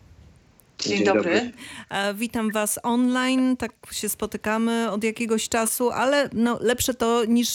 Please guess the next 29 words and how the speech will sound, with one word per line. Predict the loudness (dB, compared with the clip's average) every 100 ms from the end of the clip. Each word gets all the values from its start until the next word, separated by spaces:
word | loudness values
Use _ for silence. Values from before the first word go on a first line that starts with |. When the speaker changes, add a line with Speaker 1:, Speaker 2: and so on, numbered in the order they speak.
| -2
Speaker 3:
żadne | 0 2 0 0 -2
spotkanie. | -2 -6 -2 0 0 0 -2 -8 -6
Powiedzcie, | -2 0 0 0 0
gdzie | 2 2
wam, | 4 2 0
gdzie | -2 0 2
was | 2 2
złapałam? | 0 0 2 0 0 -2 -4 -8 -14 -20 -20 -20 -20 -14 -6
Gdzie | -2
jesteście? | 0 0 -2 -4 -6 -10 -10 -12 -20 _ _ _ -8 -4 -2 -4 -8 -12 -10 -8 -8 2
Speaker 1:
Ja | 4
jestem | 4 4 2
jeszcze | 2 0 -4
dzisiaj | -4 -2 -2
we | -4
Wrocławiu. | -6 -8 -4 -4 -4 -10 -14 _ -6
Speaker 3:
O, | -2 0 2 2 2
<laughs> | 0 2
no | 0 2
to | 0
niewiele, | 0 0 0 0 0
niewiele. | -2 -2 0 0
Gdyby | 0 0 0
nie | 0
pandemia, | 2 4 4 4 2 2 0
to | -2
byłaby | 0 0 -2
szansa, | -2 -2 -2
że, | -4